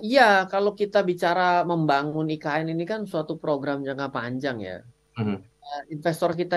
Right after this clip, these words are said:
Speaker 1: ini, eh, investment horizon-nya masih yang, tentunya yang pemula-pemula ini belum bisa sejauh itu. Karena apa? Karena
Speaker 2: Hmm.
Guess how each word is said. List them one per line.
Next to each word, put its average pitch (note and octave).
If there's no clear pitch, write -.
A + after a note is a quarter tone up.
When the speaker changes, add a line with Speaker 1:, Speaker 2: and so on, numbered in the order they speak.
Speaker 1:
ini, G#3+
eh, E3
investment D#3+
horizon-nya D3
masih D3+
yang, D3
tentunya E3+
yang C#3+
pemula-pemula C3+
ini G#3
belum C3+
bisa B2+
sejauh C3
itu. A#2
Karena D#3
apa? F#3
Karena C3+
Speaker 2:
Hmm. A2+